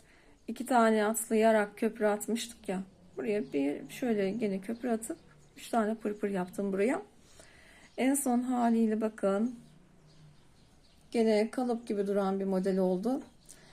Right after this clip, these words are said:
Tabii bu modelin kalıp gibi durmasına sebep olan şeylerden birisi de buradaki sık iğneler. Sık iğneli, hem pırpırlı hem sık iğneli ilerliyoruz ya. Bu çok, e, bunun böyle kağıt gibi durmasını sağlıyor.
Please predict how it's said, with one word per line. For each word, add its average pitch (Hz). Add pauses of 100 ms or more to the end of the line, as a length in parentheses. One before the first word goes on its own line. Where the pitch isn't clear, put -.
(140)
Tabii 240
bu 254
modelin 240
kalıp 247
gibi 220
durmasına 214
sebep 220
olan 208
şeylerden 202
birisi 226
de 208
buradaki 202
sık -
iğneler. 190 (840)
Sık -
iğneli, 202 (160)
hem 240
pırpırlı 233
hem 247
sık -
iğneli 226
ilerliyoruz 226
ya. 175 (520)
Bu 240
çok, 254
e, 214 (960)
bunun 226
böyle 220
kağıt 226
gibi 208
durmasını 190
sağlıyor. 180